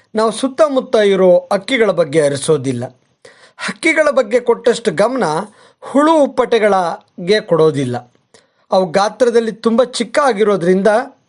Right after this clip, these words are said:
ಮತ್ತು ಇತರರ ಗಮನಕ್ಕೆ ಬೀಳದೆ ಬದುಕೋದ್ರಲ್ಲಿ ಪಾರಂಗತವಾಗಿರೋದ್ರಿಂದ ಎಷ್ಟೋ ಜನ ಕೀಟಗಳ ಅದ್ಭುತ ಲೋಕಕ್ಕೆ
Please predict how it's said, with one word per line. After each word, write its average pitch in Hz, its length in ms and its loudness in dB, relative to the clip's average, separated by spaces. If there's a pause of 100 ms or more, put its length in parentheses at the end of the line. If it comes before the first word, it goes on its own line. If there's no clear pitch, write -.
(120)
ಮತ್ತು 208 220 -2
ಇತರರ 208 380 0
ಗಮನಕ್ಕೆ 208 800 -2 (440)
ಬೀಳದೆ 311 480 2
ಬದುಕೋದ್ರಲ್ಲಿ 208 800 0
ಪಾರಂಗತವಾಗಿರೋದ್ರಿಂದ 190 1400 0 (600)
ಎಷ್ಟೋ 277 480 0
ಜನ 202 260 -2 (560)
ಕೀಟಗಳ 285 460 0 (140)
ಅದ್ಭುತ 214 400 -2
ಲೋಕಕ್ಕೆ 185 760 -4